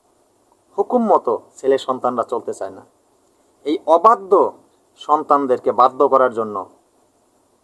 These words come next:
যাদের অবাধ্য সন্তান, সেই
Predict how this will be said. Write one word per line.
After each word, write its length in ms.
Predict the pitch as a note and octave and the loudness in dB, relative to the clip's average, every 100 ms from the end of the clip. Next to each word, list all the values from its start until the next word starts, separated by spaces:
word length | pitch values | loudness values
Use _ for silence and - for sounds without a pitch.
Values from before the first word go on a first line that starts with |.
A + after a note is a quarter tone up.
| _ _ _ _ _ _ _ A#2+ | _ _ _ _ _ _ _ -2
যাদের 240 | C3 C#3+ C#3 | 2 4 4
অবাধ্য 300 | D#3 G3+ - E3+ - | 6 2 2 -2 -2
সন্তান, 340 | D3+ D3+ C3+ F3+ - | -4 0 0 -2 -10
সেই 160 | D3+ | -8